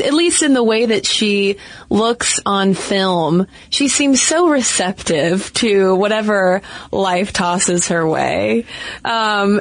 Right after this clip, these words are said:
and she gets into this more erotic photography,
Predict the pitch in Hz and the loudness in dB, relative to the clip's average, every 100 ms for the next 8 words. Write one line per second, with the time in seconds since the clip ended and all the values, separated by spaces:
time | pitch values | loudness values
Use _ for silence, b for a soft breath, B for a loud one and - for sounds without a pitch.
0 | - - 254 254 247 254 262 - - 254 | -2 -6 -2 -2 0 2 2 0 -2 -2
1 | - 294 233 339 - - 302 339 277 233 | 0 0 0 -2 -2 0 2 2 2 2
2 | 214 220 214 233 - 226 214 208 202 208 | 4 2 2 0 0 0 2 0 0 0
3 | - 208 190 196 220 - 240 220 196 175 | 0 0 2 0 -2 -2 -4 -2 -2 0
4 | 180 175 - 156 160 208 | 0 -2 -2 -2 0 -2